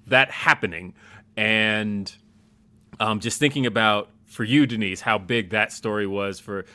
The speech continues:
just, for your YouTube channel, for your coverage, all of that. For Sean, how mu-,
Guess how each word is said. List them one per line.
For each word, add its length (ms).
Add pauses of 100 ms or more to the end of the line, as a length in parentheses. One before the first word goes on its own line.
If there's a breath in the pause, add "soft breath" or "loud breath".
just, 240 (1300 soft breath)
for 240
your 240
YouTube 340
channel, 300
for 360 (140)
your 220
coverage, 500
all 160
of 120
that. 220 (200 soft breath)
For 560
Sean, 380
how 240
mu-, 240